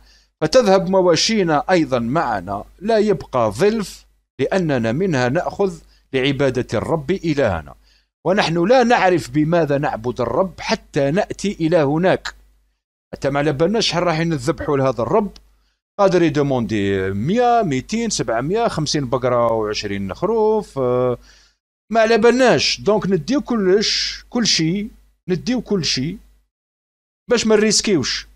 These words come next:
يعني يستغفل فيه، يعني قاعد ي-، <clears throat> ولكن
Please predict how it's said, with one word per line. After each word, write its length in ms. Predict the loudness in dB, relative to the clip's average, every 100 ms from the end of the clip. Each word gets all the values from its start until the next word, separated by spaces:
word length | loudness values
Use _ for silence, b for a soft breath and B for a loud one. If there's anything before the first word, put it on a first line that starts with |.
| _ _
يعني 220 | -4 -2 0 0 -2 -2 -4
يستغفل 460 | -4 -2 -2 0 -2
فيه، 320 | 0 2 4
يعني 240 | 2 0
قاعد 280 | -2 -2 -4
ي-، 420 | -10 -10 -12 -16 _ _ _ _ _ _ _ _ _ -20 -20 -20 _ _ _ _ _ _ _ _ -10
<clears throat> 300 | -8 -8 -14 -20 -18 B B B B _ _ _ _ _
ولكن 540 | 0 2 2 0 -2